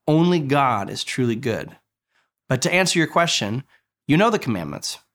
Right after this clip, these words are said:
You must not murder, you must not commit adultery, you must not steal,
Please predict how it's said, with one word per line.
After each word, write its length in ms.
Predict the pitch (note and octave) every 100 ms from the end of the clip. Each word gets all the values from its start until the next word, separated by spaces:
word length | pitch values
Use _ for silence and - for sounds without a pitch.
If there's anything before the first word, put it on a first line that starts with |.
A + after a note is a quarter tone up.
| _
You 100 | A2+
must 180 | G2 -
not 140 | F#2+
murder, 500 | C#3 D#3+ D#3 D3+ D#3
you 120 | -
must 240 | A2+ F#2 G#2+
not 160 | -
commit 240 | - A2 F#2+
adultery, 500 | A#2 C3+ - C#3 C3+
you 160 | -
must 240 | G#2+ F#2+ G2
not 140 | C#2
steal, 580 | - - E3 E3+ E3